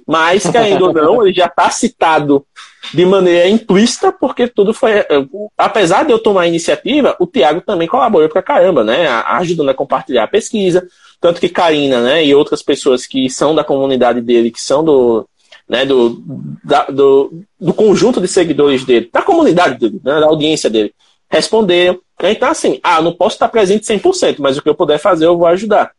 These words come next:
Então, apesar de ele não aparecer aqui na ficha técnica, ele ajudou da maneira que ele pôde, né? E isso tá implícito, acho que desde o, da página de captura, o fato disso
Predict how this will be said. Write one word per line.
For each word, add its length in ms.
Então, 120
apesar 320
de 80
ele 120
não 140
aparecer 420
aqui 140
na 80
ficha 260
técnica, 380
ele 120
ajudou 400
da 140
maneira 380
que 80
ele 120
pôde, 300
né? 180
E 360
isso 140
tá 120
implícito, 640
acho 200
que 80
desde 400
o, 360
da 160
página 380
de 80
captura, 580
o 60
fato 320
disso 280